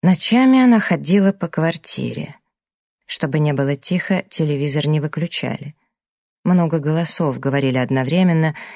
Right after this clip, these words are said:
и среди них он не мог различить её голоса. Иногда она что-то писала, быстро стуча по клавиатуре, что-то длинное.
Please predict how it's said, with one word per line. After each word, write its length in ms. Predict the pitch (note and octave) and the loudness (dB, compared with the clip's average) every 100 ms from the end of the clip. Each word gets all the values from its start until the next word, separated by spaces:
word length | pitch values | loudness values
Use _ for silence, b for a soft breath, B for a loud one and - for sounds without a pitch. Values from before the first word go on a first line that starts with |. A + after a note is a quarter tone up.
| B | B
и 60 | D3+ | -4
среди 320 | D#3+ D#3 D#3+ | -2 0 2
них 300 | F3+ G3+ - | 4 4 2
он 140 | D#3+ | 0
не 80 | D3+ | 2
мог 300 | D#3 F3+ - | 2 0 0
различить 560 | D#3+ C#3 D3 - E3+ D#3 | -2 -2 -4 -4 -4 -2
её 420 | F3+ F3+ G#3 E3 | -2 0 0 0
голоса. 600 | C3 C3 - C#3 - - B B B B _ _ _ _ _ _ _ | -4 -6 -6 -8 -10 -12 B B B B _ _ _ _ _ _ _
Иногда 380 | - E3+ F3+ D#4 | -2 -2 0 2
она 120 | B3 | 2
что-то 340 | G3 - - G#3 | 2 -2 -4 -4
писала, 680 | - - - F#3+ G#3+ F#3+ F#3+ B B | -4 -6 -2 0 2 0 -2 B B
быстро 380 | D#3 F#3 - F3+ | -2 -2 0 -4
стуча 400 | - E3+ - - | -2 -4 -2 -2
по 100 | D#3+ | -4
клавиатуре, 840 | - E3+ E3 D#3+ - D#3 D3+ C#3+ B B | -2 -2 -2 -4 -4 -4 -2 -6 B B
что-то 380 | B - G#3 G#3 | B -4 -2 0
длинное. 720 | F3+ G3 D3 - C#3 - - | 0 0 0 -2 -4 -6 -14